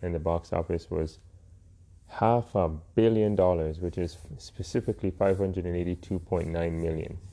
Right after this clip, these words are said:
So, the basic plot for this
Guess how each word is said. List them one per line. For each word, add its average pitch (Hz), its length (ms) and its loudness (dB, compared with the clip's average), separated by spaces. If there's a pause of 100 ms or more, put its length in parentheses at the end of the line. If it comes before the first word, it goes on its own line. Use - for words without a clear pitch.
(920)
So, 95 640 0 (1400)
the 104 140 4
basic 147 800 0
plot 98 480 0
for 101 140 0
this 87 560 -2